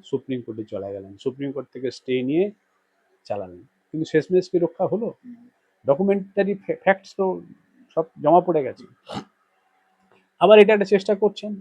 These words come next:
হুম। তখনও তো একবার বলেছিলেন, যখন ডিভিশন বেঞ্চ দেবাংশু বসাকে ডিভিশন বেঞ্চে রায় দিয়েছিলেন, তখন তো বলেছিলেন যে, "আমি, কারো চাকরি যাবে না, আমি দরকার হলে সরকার থেকে সবাইকে মাইনা দেবো।"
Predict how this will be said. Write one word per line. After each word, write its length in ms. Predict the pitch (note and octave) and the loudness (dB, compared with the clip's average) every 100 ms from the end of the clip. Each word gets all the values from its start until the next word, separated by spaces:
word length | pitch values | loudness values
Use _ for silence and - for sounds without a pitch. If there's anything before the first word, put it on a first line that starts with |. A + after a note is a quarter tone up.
| - _ | -16 _
হুম। 180 | G3+ A3 C3 _ _ _ _ _ | -16 -16 -16 _ _ _ _ _
তখনও 260 | E3 G#3+ G#3+ | 2 4 6
তো 80 | G#3+ | 6
একবার 200 | G#3+ G#3 | 6 6
বলেছিলেন, 420 | G3 G3 F3 D#3 | 6 6 4 0
যখন 200 | D3+ D#3 - _ _ | 0 -2 -6 _ _
ডিভিশন 580 | C#3+ C3 D#3 D#3 D#3+ D3+ | -16 -6 -2 0 0 2
বেঞ্চ 360 | D#3 C#3+ - _ _ _ _ _ _ - B2 | 2 2 -8 _ _ _ _ _ _ -12 -4
দেবাংশু 380 | C#3+ D#3 C#3+ | 0 0 2
বসাকে 300 | D#3 D3+ C3+ | 0 0 -4
ডিভিশন 360 | C#3 C#3 C3+ C#3 | -2 -4 -4 -4
বেঞ্চে 260 | C#3 C3 C3 | -4 0 4
রায় 220 | C3 C#3 | 4 4
দিয়েছিলেন, 360 | C3 B2 B2+ | -2 -10 -14
তখন 140 | D#3 D#3+ | -14 -10
তো 80 | D#3+ | 0
বলেছিলেন 400 | G3 F#3+ A#2+ G2 _ _ _ _ C#3 | 2 2 0 -14 _ _ _ _ 2
যে, 80 | |
"আমি, 480 | C#3+ D3+ E3 D#3+ C#3 - _ _ _ _ | 4 6 6 4 0 -16 _ _ _ _
কারো 180 | C#3 D3+ | 4 4
চাকরি 300 | D3+ C#3+ D3+ | 4 0 2
যাবে 200 | C#3+ C3+ | 0 0
না, 140 | B2+ C3 | -2 -4
আমি 140 | C#3 | -2
দরকার 340 | C3 C#3 D3 | 0 0 0
হলে 100 | C#3+ C#3 | -2 -6
সরকার 240 | B2+ C#3 - | -8 -6 -8
থেকে 140 | B2 B2 | -10 -8
সবাইকে 300 | A#2 A#2 A#2 | -4 -4 -6
মাইনা 340 | A2+ A2 G#2 G2+ | -10 -10 -12 -14
দেবো।" 220 | F2+ | -16